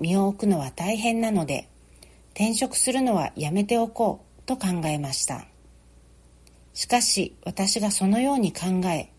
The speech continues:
人に話すとき、イエスの霊が厳格に禁止するのを感じました。使徒十六章七節。彼らがムシアに来たとき、ビテニアに入っていこうとしたが、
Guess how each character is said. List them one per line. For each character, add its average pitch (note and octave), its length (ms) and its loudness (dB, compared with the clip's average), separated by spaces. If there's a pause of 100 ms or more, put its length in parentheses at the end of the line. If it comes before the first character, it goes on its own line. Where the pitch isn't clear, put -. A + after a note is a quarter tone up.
(120)
人 - 260 0
に G3+ 120 4
話 G3+ 320 0
す - 60 -2
と G#3+ 120 -4
き、 - 260 -10 (960)
イ A#3+ 140 2
エ C#4+ 100 6
ス - 140 0
の D#3+ 120 0
霊 F3 200 0
が D3 240 -6 (340)
厳 G#3+ 240 4
格 G#3+ 260 -4
に G3+ 300 4
禁 A#3+ 220 0
止 A#3+ 160 -2
す - 160 2
る A#3+ 100 0
の A#3 160 2
を G#3+ 60 -2
感 E3+ 220 -4
じ D#3+ 120 -4
ま D#3 140 -2
し - 120 -2
た。 - 200 -8 (1400)
使 - 260 0
徒 E3+ 300 -2
十 F#3+ 240 0
六 G3+ 200 0
章 D3 280 -2
七 D3+ 280 -4
節。 - 400 0 (960)
彼 A#3+ 240 0
ら G#3 120 0
が - 240 -6
ム G#3+ 120 0
シ G#3+ 220 0
ア F3+ 80 2
に D3 140 -2
来 - 100 -6
た D3+ 140 -4
と B2 140 -6
き、 - 300 -10 (840)
ビ E3 120 -6
テ A#3 160 4
ニ A#3 160 2
ア A3+ 80 2
に A3 100 -4
入 A#3+ 180 2
っ B3+ 40 -6
て - 140 -4
い D3 100 -2
こ G#3+ 180 -2
う G3+ 60 0
と C#3+ 120 -4
し - 120 -4
た D3+ 140 -2
が、 C3+ 180 -8